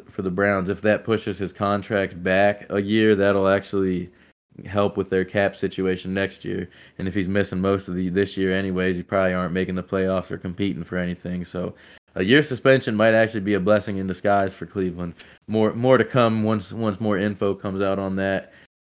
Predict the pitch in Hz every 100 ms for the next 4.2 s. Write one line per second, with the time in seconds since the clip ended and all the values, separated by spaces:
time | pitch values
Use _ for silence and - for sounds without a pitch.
0 | - 147 165 160 160 151 - _ _ _
1 | _ - 107 110 107 104 98 - _ _
2 | - 117 131 120 131 151 151 156 151 147
3 | 147 156 143 143 127 143 123 113 143 135
4 | 98 95